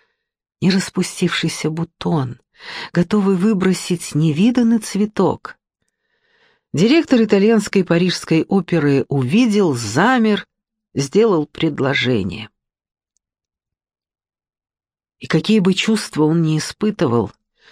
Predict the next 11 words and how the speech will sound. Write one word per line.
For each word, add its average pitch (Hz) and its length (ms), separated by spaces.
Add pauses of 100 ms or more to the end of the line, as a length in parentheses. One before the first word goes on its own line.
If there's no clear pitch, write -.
(380)
а - 100
этот 190 300
уже 156 200
тогда 147 400
немолодой 143 520
солидный 147 480
человек 147 500
обожал 143 540
жену 151 300
всю 240 280
жизнь, 190 480